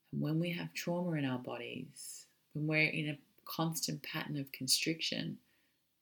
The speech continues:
expansion can feel really, really unsafe. So Gabor Mate, in his latest book, which is absolutely fantastic, called The Myth of Normal, if you haven't read it,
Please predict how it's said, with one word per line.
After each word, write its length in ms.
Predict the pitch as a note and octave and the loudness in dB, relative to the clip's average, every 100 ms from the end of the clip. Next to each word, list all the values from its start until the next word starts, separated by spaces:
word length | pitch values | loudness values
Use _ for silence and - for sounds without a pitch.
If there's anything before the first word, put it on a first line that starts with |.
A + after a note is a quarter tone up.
| _ | _
expansion 800 | - - - D#3 D#3+ D#3+ F3+ F3+ | -2 0 2 2 4 4 2 0
can 180 | - F#3 | -4 -6
feel 240 | - G3 F3+ C#3+ | -4 -2 0 2
really, 380 | C3 C3+ C3+ | 2 2 2
really 520 | B2+ B2 B2 A#2+ - - | 2 2 2 -2 -8 -6
unsafe. 640 | C3 B2 B2 - - B2 B2 _ _ _ _ _ _ _ _ _ _ _ _ _ _ _ _ _ - - - - - | -4 -2 -2 -2 -2 -4 -8 _ _ _ _ _ _ _ _ _ _ _ _ _ _ _ _ _ -16 -14 -14 -18 2
So 160 | F3+ | 6
Gabor 340 | E3+ E3+ E3+ E3+ | 10 12 12 12
Mate, 720 | D3+ D#3 E3 D3 C#3 C3+ - | 10 8 8 8 8 6 2
in 160 | D3 | 0
his 220 | C#3 C#3+ | 0 2
latest 500 | D3 C#3+ D3 D#3+ - | 4 6 6 6 4
book, 460 | - C3+ G3+ - - _ _ _ _ _ _ _ _ _ _ _ _ _ _ _ | 2 2 2 -2 -12 _ _ _ _ _ _ _ _ _ _ _ _ _ _ _
which 160 | E3 D#3+ | 0 0
is 120 | D#3 - | 0 -2
absolutely 480 | D#3+ - E3+ D3 | -2 4 4 4
fantastic, 560 | D3+ C#3+ C#3 D3 - D#3 | 2 2 2 0 0 0
called 220 | - D3+ | 4 4
The 80 | C#3+ | 4
Myth 240 | D3 D#3 | 2 2
of 140 | D3+ C#3+ | 0 4
Normal, 500 | C#3+ C#3+ C#3 B2+ B2+ | 4 6 6 4 2
if 160 | C#3 | 0
you 60 | D3 | -4
haven't 260 | C#3+ C3 - | -4 -4 -2
read 180 | C3+ | 0
it, 180 | B2 B2+ | 2 0